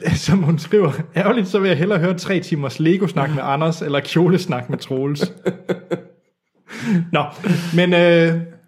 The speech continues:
hun skri-, skriver så, "Jeg elsker stadig at lytte til jeres podcast, og derfor hoppet med på tier fra i dag."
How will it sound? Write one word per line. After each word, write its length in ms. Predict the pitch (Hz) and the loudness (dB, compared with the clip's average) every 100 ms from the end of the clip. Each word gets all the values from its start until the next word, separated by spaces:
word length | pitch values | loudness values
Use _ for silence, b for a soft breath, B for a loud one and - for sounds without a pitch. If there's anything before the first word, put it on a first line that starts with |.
| - - _ 240 170 | -20 -20 _ 0 4
hun 160 | 180 | 4
skri-, 480 | 147 185 165 - - | 2 -2 -2 -6 -16
skriver 240 | - 165 123 | -4 -2 0
så, 180 | 156 151 | -2 0
"Jeg 80 | 151 | 0
elsker 260 | 170 185 147 | 0 0 -2
stadig 200 | 156 151 | 0 0
at 60 | |
lytte 200 | 127 165 | 2 0
til 120 | 170 123 | -2 -6
jeres 120 | - | -2
podcast, 440 | 233 254 170 147 | -2 0 0 0
og 60 | 151 | 0
derfor 260 | 160 151 | -2 -2
hoppet 280 | 123 131 127 | -4 -4 -2
med 160 | 123 131 | -2 -2
på 100 | 131 | -4
tier 380 | - 131 117 - | -6 -6 -6 -8
fra 180 | - | -8
i 60 | 50 | -6
dag." 240 | 52 - | -6 -8